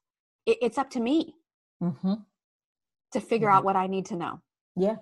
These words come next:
Speaker 1: So thank you for allowing me to have that conversation with you. 'Cause I, I
Speaker 2: <laughs>
Speaker 1: mean, I just think, I just think it, it's extremely important that we,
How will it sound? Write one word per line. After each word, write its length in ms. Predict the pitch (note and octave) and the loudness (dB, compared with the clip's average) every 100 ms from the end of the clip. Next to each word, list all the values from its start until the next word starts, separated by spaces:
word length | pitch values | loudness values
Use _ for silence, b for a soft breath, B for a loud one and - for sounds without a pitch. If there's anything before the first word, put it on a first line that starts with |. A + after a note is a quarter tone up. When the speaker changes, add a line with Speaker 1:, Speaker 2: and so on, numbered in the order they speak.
| - _ _ _ _ _ _ _ b b b | -14 _ _ _ _ _ _ _ b b b
Speaker 1:
So 140 | C#4 | 0
thank 360 | - - C#4+ F4 | 0 4 4 4
you 100 | A#3 | 2
for 140 | F#3+ G3+ | 2 2
allowing 360 | G3 A3+ D#4 | 8 8 8
me 120 | B3+ G#3 | 4 0
to 80 | |
have 180 | G#3 G#3 | 2 2
that 160 | G#3+ - | 2 4
conversation 680 | B3+ B3 A#3+ D4+ B4+ G4 G#3 | 4 4 2 2 2 0 0
with 120 | F#3+ | 0
you. 140 | - D4+ | 4 6
'Cause 200 | E4 C#4+ | 4 4
I, 360 | - C#4+ C#4 C#4 | 6 6 6 6
I 20 | |
Speaker 2:
<laughs> 60 | |
Speaker 1:
mean, 160 | - C4 | 6 4
I 160 | - D4+ | 4 4
just 180 | F#4+ - | 2 -2
think, 260 | D4+ C#4 - | 0 -2 -2
I 140 | G#3+ A#3 | 0 0
just 160 | C4 | -2
think 160 | D#4 C4 | -4 0
it, 180 | A3 F3 | -2 -2
it's 140 | G#3+ | -4
extremely 420 | B3+ - D#4 D#4 | -6 -4 -2 0
important 480 | B3+ - D#4 D4 B3 | -2 0 0 0 0
that 180 | A3 G3 | 0 0
we, 460 | G#3 B3+ B3+ B3+ | -2 -2 -2 -4